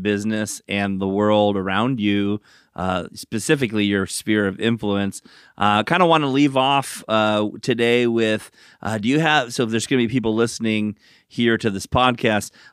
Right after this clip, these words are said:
words of wisdom for folks, uh, and maybe advice to inspire or encourage them to pursue their goals, uh, dreams, creative ideas, and ventures.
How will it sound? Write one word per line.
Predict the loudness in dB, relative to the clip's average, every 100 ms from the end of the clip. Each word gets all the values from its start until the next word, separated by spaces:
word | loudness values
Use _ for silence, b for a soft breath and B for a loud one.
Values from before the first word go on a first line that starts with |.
| 0
words | 4 4 4
of | 4
wisdom | 4 2 2 0 0 -8
for | -4 -4
folks, | 2 0 0 -6
uh, | -4 -2 0 -4 -2
and | -2
maybe | 0 0 0
advice | 0 0 2 2 -2
to | -4
inspire | -4 -4 0 2 2
or | -2
encourage | -4 -2 -2 0
them | -2 -2
to | -4
pursue | -6 -6 -4
their | -4
goals, | -2 0 2 0 -6 b b b b
uh, | -6 -6
dreams, | -2 2 2 0 -4
creative | -4 -2 0 0 -2
ideas, | -4 -2 -4 -4
and | -6
ventures. | -6 -4 -4 -4